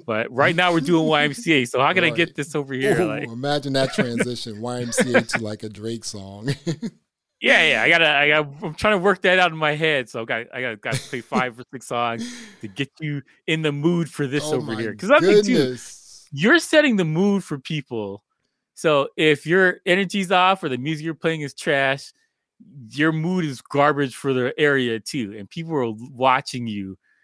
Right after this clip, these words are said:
Speaker 1: And if you look at her like, "Ugh," <laughs> like, they're not gonna have fun, man. You gotta,
Speaker 2: That's, yeah.
Speaker 1: you gotta sell it. You gotta sell it, man. They're, that's the one thing that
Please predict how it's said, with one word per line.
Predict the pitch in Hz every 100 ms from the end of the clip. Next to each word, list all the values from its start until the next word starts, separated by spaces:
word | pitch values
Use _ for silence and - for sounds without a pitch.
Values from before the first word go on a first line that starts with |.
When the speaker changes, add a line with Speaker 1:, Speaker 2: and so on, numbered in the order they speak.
| _ _ _
Speaker 1:
And | 110
if | -
you | 165
look | 156 -
at | 120
her | 151
like, | 110 104
"Ugh," | 110 131 135 127 131 151 -
<laughs> | 180 -
like, | 143 175 - _ _ - - - _
they're | 190
not | 208
gonna | 208 180
have | 170
fun, | - 165 160
man. | 151 147 151 156
You | 151
gotta, | - 170
Speaker 2:
That's, | 165 123
yeah. | 110 -
Speaker 1:
you |
gotta | 170 165
sell | - 180
it. | 151 110 - _ _
You | 127
gotta | 151 156
sell | - 165
it, | 120 101
man. | 110 98 95
They're, | 139 131 - - _ _ _ -
that's | 156 220
the | -
one | 202 240 226
thing | 226 185
that | 165 143 139